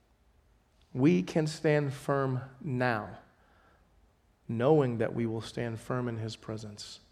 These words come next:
then. Artist Shane and Shane have a song entitled Seas of Crimson, and I want to read a few lines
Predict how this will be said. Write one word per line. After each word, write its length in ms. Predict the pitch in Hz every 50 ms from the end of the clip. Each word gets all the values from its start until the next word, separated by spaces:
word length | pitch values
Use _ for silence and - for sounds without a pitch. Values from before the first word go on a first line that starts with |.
| _ _ _ _ _ -
then. 480 | - - 113 110 110 101 95 95 92 92 - - _ _ _ _ _ _ _ _ _ _ _ _ _ _ _ _ _ _ _ _ _ _ _ _ _ _ _ _ _ _ _ _ _ _ _ _ _ _ _ _ _ _ _ _ _ _ _ _ _ _ _ - - _ _ _ -
Artist 260 | 143 151 151 143 147
Shane 220 | - 156 151 147 143
and 80 | 131
Shane 420 | 131 - - 147 147 143 135 127 127 - - - - - - - _ _ _ _ _ _ - -
have 220 | - - 131 127 123
a 60 | 123
song 440 | 117 - - 135 131 127 123 127 127
entitled 440 | 131 123 - - 127 127 120 117 -
Seas 280 | - - 135 131 120
of 100 | 117 117
Crimson, 460 | - - - 123 120 117 - - 117
and 80 | 113 120
I 20 |
want 140 | 123 127 123
to 40 | 123
read 140 | 123 123 120
a 60 | 117
few 200 | - - 127 120
lines 440 | 117 113 110 107 104 104 - -